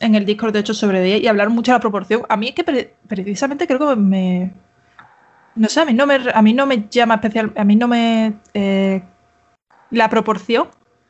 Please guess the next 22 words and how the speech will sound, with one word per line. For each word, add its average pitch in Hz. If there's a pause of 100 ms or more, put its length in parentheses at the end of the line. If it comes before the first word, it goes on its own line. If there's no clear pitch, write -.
(200)
de 233
toda 240
la 226
figura 226
en 208
sí, 302 (120)
a 208
mí 190
me 233
gusta, 180 (180)
no 185
sé, 185
es 196
como 196
una 190
cosa, 190 (960)
a 220
mí 269
me 330
gusta 214
el 196
dibujo. 185